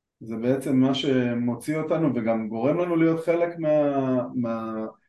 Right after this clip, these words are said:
מהמערך הלוחם, כי לא כולנו עכשיו יכולים להתגייס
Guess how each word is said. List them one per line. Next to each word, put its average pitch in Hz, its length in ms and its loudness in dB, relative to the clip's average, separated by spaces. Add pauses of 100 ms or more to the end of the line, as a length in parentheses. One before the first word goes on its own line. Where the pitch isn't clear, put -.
(220)
מהמערך 117 840 6 (140)
הלוחם, 127 460 6 (640)
כי 127 80 0
לא 151 160 2
כולנו 170 400 2
עכשיו 127 240 -2
יכולים 123 360 2
להתגייס 113 680 -8